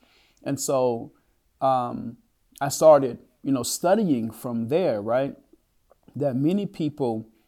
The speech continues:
you know, who have, uh, tenure in an organization, uh, who are trustworthy, they communicate well, they, they look good,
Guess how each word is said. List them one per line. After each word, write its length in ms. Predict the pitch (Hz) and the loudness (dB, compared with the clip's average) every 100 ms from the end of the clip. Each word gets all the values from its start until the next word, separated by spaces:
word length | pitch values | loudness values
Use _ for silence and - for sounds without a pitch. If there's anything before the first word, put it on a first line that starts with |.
| _ _ _ | _ _ _
you 120 | 143 | 0
know, 320 | 135 123 120 - | 0 -2 -6 -12
who 220 | 110 147 | -4 -2
have, 560 | 135 143 135 123 110 - | -2 -4 -2 -4 -6 -8
uh, 320 | 117 107 101 104 | -6 -6 -6 -8
tenure 500 | - 160 156 151 147 | -4 -2 0 0 -2
in 160 | - 139 | -2 -2
an 140 | 131 | -2
organization, 920 | 131 127 123 120 120 117 - 117 113 117 _ _ _ _ _ | -2 -2 -4 -4 -6 -6 -8 -10 -12 -14 _ _ _ _ _
uh, 220 | 123 110 | -2 -2
who 280 | 110 135 131 | -2 -2 -2
are 100 | 123 | -6
trustworthy, 1080 | - 160 151 - 131 127 123 117 117 117 - - | -4 2 2 2 -2 -2 -4 -6 -6 -6 -8 -10
they 120 | 120 | -10
communicate 680 | - 123 160 165 165 131 - | -6 -2 0 -2 -4 -6 -4
well, 500 | 113 120 117 117 - _ _ _ _ _ | -6 -4 -4 -6 -12 _ _ _ _ _
they, 140 | 139 135 | -6 -4
they 200 | 127 135 | -2 -2
look 320 | 135 185 143 | 0 -2 -2
good, 460 | 185 175 92 - | -2 -2 -4 -10